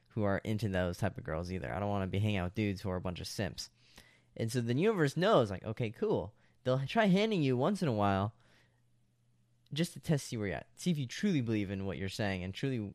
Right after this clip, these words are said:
believe in what you are saying or doing, right? And so universe will give you these, these people, and once the universe knows that you're ready,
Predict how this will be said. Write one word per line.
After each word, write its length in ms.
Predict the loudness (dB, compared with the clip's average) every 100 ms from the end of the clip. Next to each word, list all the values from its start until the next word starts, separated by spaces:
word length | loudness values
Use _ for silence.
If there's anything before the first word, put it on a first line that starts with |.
| -14 -4
believe 400 | 2 4 4 2
in 180 | 0 -4 -12 -20 -4
what 240 | -2 -2 -4
you 240 | -4 -2
are 100 | -2
saying 380 | 0 0 0 -2
or 200 | 0 0
doing, 320 | 2 2 2 0
right? 200 | -2 -4 _ _ _ _ _ _ _ _ -20 -20 _ -4
And 160 | -4
so 340 | 0 2 2 0 _ _ _ _ _
universe 400 | 0 2 2 0
will 60 |
give 180 | 2 2
you 60 | 0
these, 320 | -2 -4 -8 -10
these 180 | -8 -6
people, 360 | -4 -2 -2
and 100 | -2
once 140 | -2 -2
the 60 |
universe 280 | -2 -2 -2
knows 260 | 0 0 0
that 60 |
you're 140 | 0 0
ready, 520 | 0 2 0 -2 -6